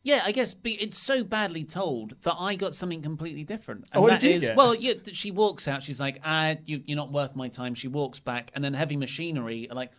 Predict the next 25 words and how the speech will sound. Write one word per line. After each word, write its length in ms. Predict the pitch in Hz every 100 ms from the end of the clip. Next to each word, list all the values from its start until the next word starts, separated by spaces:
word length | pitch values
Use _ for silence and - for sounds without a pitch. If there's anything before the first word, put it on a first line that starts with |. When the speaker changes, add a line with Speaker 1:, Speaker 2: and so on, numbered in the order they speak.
| _
Speaker 1:
"Huh, 240 | 175 - - -
we're 160 | 165 156
going 240 | 156 143
to 100 | 131
mock 380 | 131 185 - -
her." 260 | 98 98 - _ _ 139
And 140 | 135
then 180 | 139 135
they 220 | 160 156
do 160 | 135 131
their 120 | 117
bushwhacker 600 | - 226 - 131 113 120 113 -
walk 340 | 127 123 123 -
halfway 560 | 135 123 - 123 123 117
down 200 | 120 113
the 80 |
ring, 300 | 107 110 113 - -
turn 200 | 139 127
around, 300 | 113 113 120
walk 260 | 131 123 -
back, 300 | 120 117 - _ -
and 180 | 156 170
in 140 | 180
mocking 320 | 202 190 214
her, 240 | 170 180